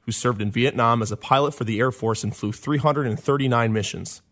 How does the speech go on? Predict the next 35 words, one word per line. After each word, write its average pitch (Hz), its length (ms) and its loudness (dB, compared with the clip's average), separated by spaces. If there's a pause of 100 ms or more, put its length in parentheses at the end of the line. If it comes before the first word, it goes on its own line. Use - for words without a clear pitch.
(500)
He 143 120 0
shot 151 320 4
down 135 220 2
five 147 320 4
enemy 143 280 2
airplanes, 117 420 0
becoming 113 360 0
an 101 100 0
ace, - 380 -2 (340)
and 107 140 0
one 120 100 4
of 127 80 2
the 107 60 -6
five 131 280 4
Americans 127 460 2
to 120 60 -6
do 117 160 0
so 120 180 0
during 110 240 0
the 110 60 2
Vietnam 104 460 0
War. 104 340 -4 (140)
Steve 202 340 0
told 180 260 2
us 147 100 2
about 123 260 2
his 123 180 0
journey 127 400 2
becoming 117 340 0
a 98 60 -4
pilot, 120 440 2
starting 139 400 2
with 127 120 0
his 127 160 -2
father. 101 420 2